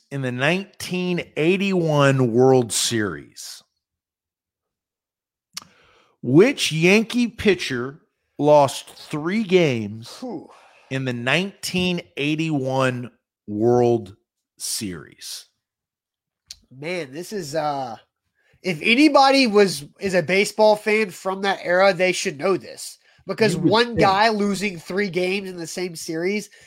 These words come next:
Speaker 2: is pretty incredible.
Speaker 1: And it has to be their ace, and a Yankees ace has to be known.
Speaker 2: You would think.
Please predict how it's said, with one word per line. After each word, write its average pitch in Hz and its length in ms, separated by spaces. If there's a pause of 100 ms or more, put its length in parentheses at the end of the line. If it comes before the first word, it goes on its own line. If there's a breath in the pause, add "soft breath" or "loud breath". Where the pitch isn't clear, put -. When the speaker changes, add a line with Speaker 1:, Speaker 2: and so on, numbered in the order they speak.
(120)
Speaker 2:
is 165 180
pretty 220 380
incredible. 135 540 (800)
Speaker 1:
And 170 180
it 160 80
has 190 280
to 180 60
be 185 140
their 147 320
ace, 147 580 (240 soft breath)
and 151 140
a 147 40
Yankees 151 580 (100)
ace 139 640
has 147 260
to 151 120
be 135 160
known. 110 580 (1080)
Speaker 2:
You 180 140
would 156 160
think. - 440